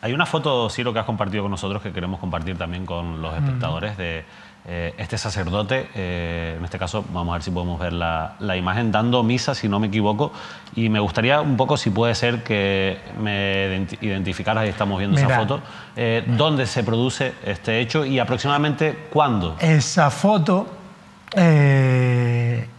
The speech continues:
Speaker 2: corresponde al momento en el que este, este cura, que la gente podrá identificar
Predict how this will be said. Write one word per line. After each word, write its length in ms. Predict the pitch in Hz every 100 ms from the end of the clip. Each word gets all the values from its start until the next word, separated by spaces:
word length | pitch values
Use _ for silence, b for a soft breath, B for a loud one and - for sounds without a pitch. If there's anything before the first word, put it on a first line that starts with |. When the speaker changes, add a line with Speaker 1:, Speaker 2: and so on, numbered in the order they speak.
| - - - - - -
Speaker 2:
corresponde 840 | - 151 139 - 165 196 185 175 175
al 180 | 156
momento 580 | 147 143 151 185 170 175
en 100 | 160
el 200 | 143 131
que 720 | - 139 131 127 123 120 120
este, 560 | 127 - 131 123 120 117
este 240 | 117 131
cura, 380 | 113 180 175 160 - B B B B B B B B -
que 140 | 170
la 140 | 139 123
gente 200 | 127 120
podrá 260 | 135 131
identificar 880 | 131 135 131 160 160 175 180 - -